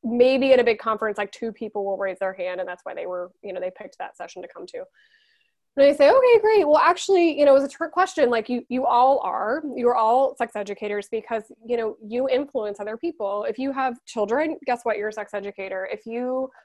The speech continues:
are providing direct service to people, you're a sex educator. If you have friends, you're a sex educator." And what I mean by that is the way that we talk about sex,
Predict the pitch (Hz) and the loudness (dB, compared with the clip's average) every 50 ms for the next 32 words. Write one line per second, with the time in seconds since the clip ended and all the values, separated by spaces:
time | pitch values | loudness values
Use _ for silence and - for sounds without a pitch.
0 | _ _ _ - 233 226 226 226 226 220 214 - - - 254 226 214 220 220 226 | _ _ _ 0 2 4 4 4 2 0 -2 -6 -6 -4 -2 0 0 -2 -2 -4
1 | 220 220 226 220 214 - 208 196 214 214 - 247 240 262 254 294 285 311 302 _ | -6 -6 -6 -10 -12 -10 -10 -8 -8 -10 -10 -10 -10 -6 -4 -4 -4 -4 -6 _
2 | _ 240 240 233 - 220 - 208 208 196 196 - - 190 185 190 - 233 - 403 | _ -4 -4 -2 -4 -4 -6 -6 -6 -6 -8 -10 -10 -10 -10 -8 -8 -2 2 2
3 | 523 539 - - 508 523 262 196 196 185 - _ _ - - 277 277 - 277 262 | 2 2 0 -4 -4 -2 -2 -4 -6 -10 -16 _ _ 0 2 2 2 2 0 0
4 | - 339 269 262 277 294 240 220 214 208 208 240 240 254 254 233 285 294 285 285 | 0 0 0 0 2 2 2 4 4 2 0 0 0 0 0 2 2 2 2 2
5 | 302 311 302 320 277 247 226 214 214 208 - 226 214 - 233 226 226 240 269 320 | 2 0 0 0 0 2 2 2 2 2 0 -2 -2 0 0 2 2 0 0 -2
6 | 302 311 233 - - 202 202 - 214 220 208 - - - 190 185 180 _ _ _ | -6 -8 -10 -8 -8 -8 -8 -8 -8 -8 -8 -10 -10 -12 -14 -14 -14 _ _ _